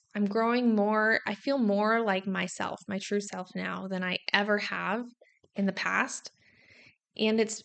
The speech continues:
it's because of these little, these big decisions, right? Like starting a blog, which at the moment it felt stretchy, but it, like, I didn't know how big of a decision it was, right? But I did it.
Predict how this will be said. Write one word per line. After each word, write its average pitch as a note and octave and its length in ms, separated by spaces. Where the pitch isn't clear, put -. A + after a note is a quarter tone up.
it's G#3 160
because C#4 440
of A3+ 120
these G3+ 280
little, G#3+ 500
these G#3 160
big C4 240
decisions, G#3 580
right? G3+ 260
Like F#3+ 160
starting G#3 440
a F#3+ 40
blog, F3+ 420
which G#3 180
at G3+ 120
the G3 60
moment G#3 380
it G3+ 180
felt C#4 340
stretchy, G#3 520
but G#3+ 180
it, G#3 120
like, G3 220
I G3 80
didn't A#3+ 220
know G3 140
how F#3 180
big G#3+ 280
of - 80
a F3+ 80
decision F#3+ 540
it F#3+ 100
was, - 380
right? G3+ 280
But A#3+ 120
I A#3+ 100
did A3+ 240
it. - 240